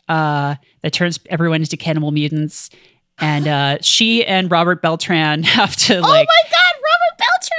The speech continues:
Speaker 1: have to work with Mary Woronov to save the world or <laughs> something. And it's
Speaker 2: Oh my
Speaker 1: like,
Speaker 2: God.
Speaker 1: so many great roles. Yeah, Robert Beltran is so hot in this movie. Um,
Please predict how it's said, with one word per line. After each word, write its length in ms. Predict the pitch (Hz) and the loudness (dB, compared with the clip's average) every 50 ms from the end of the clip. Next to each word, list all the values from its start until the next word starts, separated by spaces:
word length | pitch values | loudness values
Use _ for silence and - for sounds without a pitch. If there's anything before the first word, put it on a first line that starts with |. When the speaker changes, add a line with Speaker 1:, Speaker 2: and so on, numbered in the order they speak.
| 640 659 719 740 740 719 | -4 -4 -2 -2 -2 -2
Speaker 1:
have 220 | - - 262 233 - | -2 -2 -2 0 0
to 120 | 269 240 | 0 2
work 220 | 214 220 214 - | 2 2 2 2
with 140 | 233 214 - | 0 -2 0
Mary 280 | 190 185 185 190 185 180 | 2 2 2 2 2 0
Woronov 760 | 170 165 165 170 165 160 156 139 131 156 202 220 - - - - - - | 0 0 2 2 2 2 2 0 0 -2 -4 -6 -8 -12 -18 -18 -12 -6
to 220 | - 208 175 175 | -4 -2 -2 0
save 240 | 170 - 170 160 160 | 0 -2 -2 -2 -4
the 100 | - 185 | -6 -6
world 280 | 175 160 160 156 - 156 | -4 -2 -2 -2 -2 -2
or 60 | 151 | -2
<laughs> 0 | |
something. 540 | - - - - - - - - 202 - - - | -2 -4 -4 -6 -8 -8 -6 -4 -4 -6 -6 -6
And 200 | - 170 180 214 | -4 -2 0 0
it's 200 | 214 202 - - | 0 0 0 0
Speaker 2:
Oh 40 | 226 | 0
my 60 | 190 | 0
Speaker 1:
like, 160 | 202 196 180 - - - 605 587 622 659 659 659 622 605 605 605 - - | 0 0 -4 -6 -10 -12 -10 -8 -6 -6 -6 -6 -8 -10 -10 -12 -10 -10
Speaker 2:
God. 280 | - 370 349 311 247 202 - | -10 -8 -8 -10 -10 -10 -8
Speaker 1:
so 280 | - - - 196 196 214 | -2 0 2 2 2 2
many 180 | 233 233 240 196 | 2 0 0 0
great 240 | - 196 185 180 160 | 2 2 2 2 2
roles. 260 | 165 151 151 147 - | 0 0 0 2 2
Yeah, 160 | 185 151 139 127 | 2 0 2 2
Robert 220 | 151 175 214 233 | 2 2 2 2
Beltran 460 | 202 202 180 185 - 220 190 185 185 143 | 2 0 -2 -2 -2 -2 0 0 -2 -2
is 120 | 156 - - | -4 -4 -4
so 260 | - - 147 143 156 | -2 -2 -2 -2 0
hot 260 | - 143 135 143 131 101 | 0 0 0 0 0 -2
in 60 | 151 | -2
this 180 | 147 139 - 156 | -2 -2 -2 -2
movie. 480 | 147 139 135 143 135 135 135 135 - _ _ _ _ _ _ _ _ _ - | -2 -2 0 0 0 -2 -2 -4 -6 _ _ _ _ _ _ _ _ _ -2
Um, 600 | 151 147 139 139 135 135 135 135 135 139 - | 0 0 0 0 -2 -2 -2 -4 -4 -6 -8